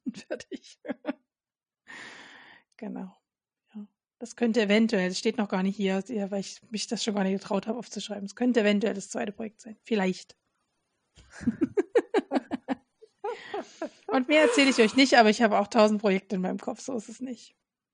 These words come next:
Also, es ist, ich, schon allein, wenn ich einen Stoffschrank aufmache, ich weiß ja, warum ich die Stoffe gekauft habe. Also,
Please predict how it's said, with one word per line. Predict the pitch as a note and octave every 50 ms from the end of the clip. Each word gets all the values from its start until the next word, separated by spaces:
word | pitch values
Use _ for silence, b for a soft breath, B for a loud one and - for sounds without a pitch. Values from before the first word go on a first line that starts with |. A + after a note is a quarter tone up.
| -
Also, | A#3 A3+ G#3 G3+ - A3 G#3 G#3+ G#3+ _ _ _
es | _ _ _
ist, | _ - - - _ _ _ _ _ _ -
ich, | A3+ - - - - B B B B B B B
schon | B - B3+ B3
allein, | A#3+ A#3 A3+ A#3+ A#3+
wenn | A#3+
ich | A3 -
einen | A#3
Stoffschrank | G#3+ - B3+ A#3 A#3 - - - G#3 G3+ -
aufmache, | D#4+ - B3 A3 A3 - G#3+ G3 G3 - - A3+ A3+ A#3+ A#3+ b b b b b b b b b b _ _ _ _ _
ich | _ - - -
weiß | A3 A#3 B3 -
ja, | C4+ A3
warum | G#3+ G3 G#3+ G#3+
ich | A3+ A3
die | - A3
Stoffe | - - A3 G#3 A#3+ G3+
gekauft | F#3+ F3+ - - G#3 G3+ A3+ - - -
habe. | F3+ F3+ - _ - -
Also, | - G3+ F3 G3 F#3+ F#3 F#3+